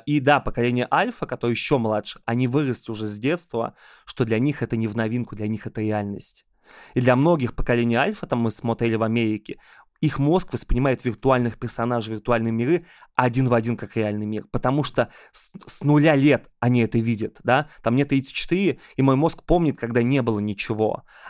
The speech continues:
А их мозг этого не знает. И вот в этом вся фишка. А они подрастают.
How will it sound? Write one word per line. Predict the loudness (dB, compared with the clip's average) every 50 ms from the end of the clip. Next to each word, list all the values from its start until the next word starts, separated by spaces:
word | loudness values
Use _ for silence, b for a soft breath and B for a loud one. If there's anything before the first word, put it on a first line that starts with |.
| B -2
А | 2 2
их | 4 4 2 2
мозг | 0 0 0 0
этого | -2 -2 -2 -2 0
не | 0 0 0
знает. | 0 0 0 0 0 0 -4 -8 -10 -14 -20 -20 -18 _
И | -4 -4
вот | -2 -2 0
в | -2
этом | -2 -2 -2 -4 -6 -6
вся | -8 -8 -8 -6
фишка. | -8 -10 -8 -4 -2
А | 0
они | 0 0 0 -2
подрастают. | -2 -4 -2 -2 -4 -4 -4 -6 -6 -6 -4 -6 -10 -14 _ _